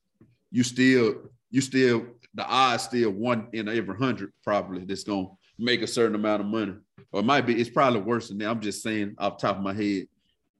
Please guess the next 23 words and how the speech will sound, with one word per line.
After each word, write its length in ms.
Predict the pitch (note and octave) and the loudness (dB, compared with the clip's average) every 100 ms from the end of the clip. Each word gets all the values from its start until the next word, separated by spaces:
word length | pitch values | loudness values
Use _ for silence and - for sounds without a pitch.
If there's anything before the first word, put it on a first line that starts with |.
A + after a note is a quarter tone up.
| _ _ | _ _
But 180 | A#2+ A#2+ | -6 -2
you 80 | C#3 | -2
still 300 | - D#3+ D3 | 4 6 6
something 340 | C#3+ B2+ G#2 | 4 0 2
to 60 | G#2+ | 2
look 200 | D3 - | 2 0
at, 140 | G2 | -6
like, 200 | - - - | -8 -14 -6
"Dang, 300 | C#3 A2 G2+ | -4 -2 -2
man, 140 | G#2+ | -4
he, 220 | A2 C#3 G2+ | -2 -2 -2
uh, 220 | F#2 F2+ - _ _ _ _ _ - - _ _ _ _ _ _ _ - - | -2 -6 -12 _ _ _ _ _ -20 -20 _ _ _ _ _ _ _ -20 -2
he 140 | C#3 | 0
done 140 | A#2 G#2 | 2 4
done 180 | B2+ | 4
his 120 | B2+ B2 | 4 0
thing, 380 | C3+ C3+ A#2 | 0 2 0
man. 140 | A2 A2 | -2 -2
He, 220 | C3 A#2 - _ _ _ _ _ _ _ _ _ _ _ _ - | -4 -6 -12 _ _ _ _ _ _ _ _ _ _ _ _ -6
he 100 | B2+ | -2
really 280 | B2 C3 B2 | 2 2 2
doing 420 | C3 C#3+ A2 | 2 0 0
it." 80 | F#2+ | -6